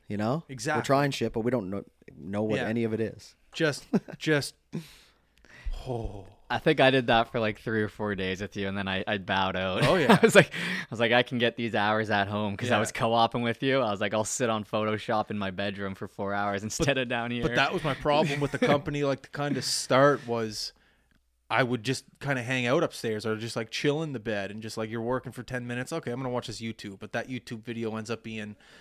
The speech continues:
Speaker 2: thirty minutes long.
Speaker 3: Mm-hmm.
Speaker 2: Now you're hungry. "I'm gonna take a shower." And then the, the half the day is gone and you're not really doing anything.
Speaker 3: Yeah.
Speaker 2: But when Mark came, he sat here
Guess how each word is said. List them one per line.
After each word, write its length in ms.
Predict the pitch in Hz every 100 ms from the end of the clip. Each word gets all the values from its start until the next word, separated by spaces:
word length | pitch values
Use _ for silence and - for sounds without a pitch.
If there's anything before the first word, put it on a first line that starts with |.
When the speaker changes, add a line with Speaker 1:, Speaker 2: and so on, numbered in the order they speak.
| - _
Speaker 2:
thirty 320 | 143 127 120
minutes 320 | 113 107 110 117
long. 240 | 101 101
Speaker 3:
Mm-hmm. 80 | 104
Speaker 2:
Now 100 | 131
you're 200 | 135 120
hungry. 440 | 127 120 107 101
"I'm 80 | 117
gonna 140 | 147
take 140 | 131 120
a 60 |
shower." 520 | 117 131 120 117 104 107
And 100 | 120
then 120 | 127
the, 120 | 131 131 131
the 120 | 127
half 260 | 147 156
the 60 | 143
day 200 | 131 143
is 140 | 170
gone 320 | 123 110 101 107
and 100 | 123
you're 80 |
not 140 | 127 123
really 180 | 131 127
doing 300 | 131 143 151
anything. 380 | 123 110 95 120
Speaker 3:
Yeah. 140 | 139 101 98
Speaker 2:
But 140 | 139 123
when 180 | 120
Mark 360 | 107 110 170 -
came, 440 | - 117 110 107 113 _ - _ _ _
he 140 | 123
sat 480 | 113 - 123 139 156
here 460 | 139 113 107 110